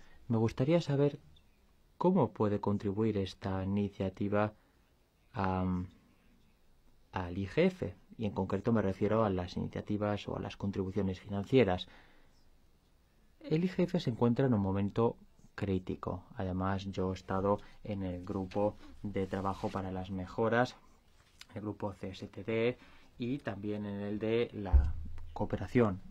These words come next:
mejorada. También he estado muy activamente en el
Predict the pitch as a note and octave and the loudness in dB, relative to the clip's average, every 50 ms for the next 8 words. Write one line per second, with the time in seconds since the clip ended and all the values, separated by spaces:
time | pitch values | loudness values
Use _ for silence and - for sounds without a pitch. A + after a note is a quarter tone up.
0 | - - G2+ G2 G#2 G#2+ - - - G2+ F#2+ G2 G2 G2+ B2 D#3+ E3+ C3+ A#2+ - | -10 -8 -6 -6 -6 -6 -6 -2 -2 0 0 2 4 6 6 6 6 4 -4 -6
1 | - F#2+ F2+ G#2 G#2 G#2+ G#2+ G#2 G2+ F#2+ - - - - G2 G2+ - - - G2 | -6 -6 -6 -4 0 0 2 2 0 -2 -6 -8 -8 -6 -6 -6 -8 -8 -6 -4
2 | G2 G2 G#2 G#2 G#2+ G#2+ - - - - - C3 D3+ F3 D#3 A#2+ - A2 G2 - | -2 0 2 2 2 2 0 -6 -12 -4 2 4 6 6 6 6 6 4 4 4
3 | G#2 G2+ G2+ G2 - A2 G#2 G2 F#2+ F#2 F#2 F#2 | 4 2 2 2 2 0 0 0 0 -2 -4 -4